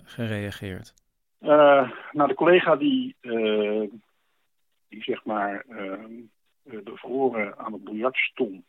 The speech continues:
Speaker 2: die heeft wel, wel doorgewerkt. Maar ik had wel bij haar heel erg de indruk dat,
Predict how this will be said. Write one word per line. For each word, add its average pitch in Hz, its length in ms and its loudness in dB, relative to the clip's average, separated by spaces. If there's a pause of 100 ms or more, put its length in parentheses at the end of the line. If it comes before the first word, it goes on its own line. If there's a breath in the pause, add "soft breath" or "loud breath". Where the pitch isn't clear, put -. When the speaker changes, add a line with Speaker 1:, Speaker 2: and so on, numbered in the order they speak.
(600)
Speaker 2:
die 110 160 -10
heeft 120 180 -6
wel, 98 400 -2
wel 98 260 -8
doorgewerkt. 151 720 -6 (1200)
Maar 127 600 0 (1300)
ik 147 180 -12
had 120 160 -4
wel 127 300 6
bij 107 120 -2
haar 139 360 2
heel 110 220 -8
erg 107 220 -8
de - 100 -14
indruk 107 420 -10
dat, 101 160 -8